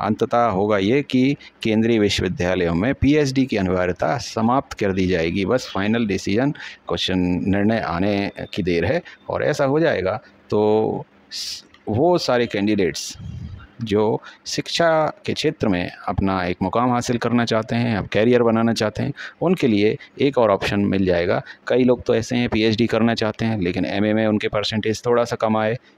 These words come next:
तो वो नहीं कर सकते। फिर, अ, कई कैंडिडेट्स फाइनेंशियल, अ, कंडीशंस की वजह से पीएचडी नहीं कर पाते हैं।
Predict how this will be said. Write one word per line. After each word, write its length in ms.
तो 100
वो 120
नहीं 160
कर 120
सकते। 480
फिर, 320
अ, 260
कई 140
कैंडिडेट्स 440
फाइनेंशियल, 640
अ, 380
कंडीशंस 500
की 120
वजह 180
से 140
पीएचडी 360
नहीं 160
कर 120
पाते 280
हैं। 100